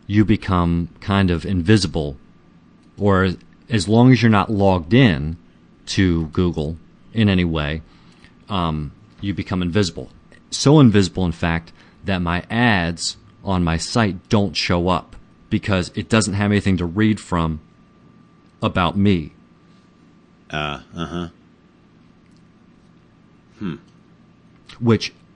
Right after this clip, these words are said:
Speaker 1: again, that was one of those weird things that I didn't even, I didn't even realize until,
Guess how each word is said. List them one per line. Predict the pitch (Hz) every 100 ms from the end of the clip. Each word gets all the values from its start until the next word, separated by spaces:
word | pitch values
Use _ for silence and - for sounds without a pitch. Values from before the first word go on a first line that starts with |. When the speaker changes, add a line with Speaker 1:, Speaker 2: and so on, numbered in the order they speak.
| _ -
Speaker 1:
again, | 104 123 95 90
that | 101
was | 95
one | 104 98
of |
those | 85
weird | 82 98 110 113 117 -
things | 120 123 101
that | 95 - - _
I | 92 110
didn't | 123 117
even, | 101 98 - -
I | 104
didn't | 120 139
even | 135 107
realize | 110 127 117 90 85 82 92
until, | 87 - 98 95